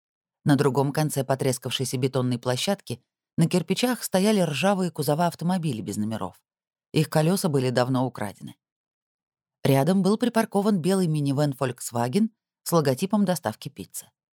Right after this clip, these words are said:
Он не бросался в глаза рядом со старыми жестянками, словно всегда там и стоял. Отличная маскировка. Это должна быть та машина, которую она видела в лесу рядом с домом Франка Айзнера.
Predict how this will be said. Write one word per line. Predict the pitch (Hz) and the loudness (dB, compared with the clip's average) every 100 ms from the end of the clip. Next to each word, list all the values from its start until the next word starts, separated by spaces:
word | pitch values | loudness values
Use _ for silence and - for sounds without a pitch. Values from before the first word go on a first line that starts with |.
| _ _ _ _ _ _ - | _ _ _ _ _ _ 0
Он | 196 220 | 4 6
не | 240 | 6
бросался | 262 277 165 117 | 4 0 -2 -2
в | 120 | -2
глаза | 131 131 180 | 0 2 2
рядом | 143 127 123 | 2 -2 -4
со | 135 | -4
старыми | - 127 120 117 | 0 0 0 -2
жестянками, | 135 - 110 101 - 95 - _ _ - | -4 -4 -4 -4 -6 -8 -10 _ _ -2
словно | 202 190 185 | 2 4 2
всегда | - 170 190 180 | 0 0 0 0
там | 143 | 0
и | 135 | -4
стоял. | 139 123 82 _ _ _ _ _ _ _ _ | -8 -12 -14 _ _ _ _ _ _ _ _
Отличная | - - 143 131 - 147 143 | -8 -2 -2 0 2 2 2
маскировка. | 151 - 147 104 - - _ _ _ _ _ _ _ 185 | -2 -6 -8 -10 -16 -20 _ _ _ _ _ _ _ 0
Это | 190 | 2
должна | 180 180 151 190 | 4 2 4 2
быть | 165 170 | 2 0
та | - 147 | 0 0
машина, | 117 - 226 175 | 0 2 4 2
которую | 139 170 160 147 - | 0 0 2 0 0
она | 147 139 | 2 2
видела | 175 160 143 | 2 0 -2
в | |
лесу | 139 - 190 | -2 -2 0
рядом | 156 147 135 | 0 0 -2
с | |
домом | 127 170 139 | 0 0 -2
Франка | - 135 127 143 | -4 -6 -4 -4
Айзнера. | 117 104 - - | -4 -6 -10 -18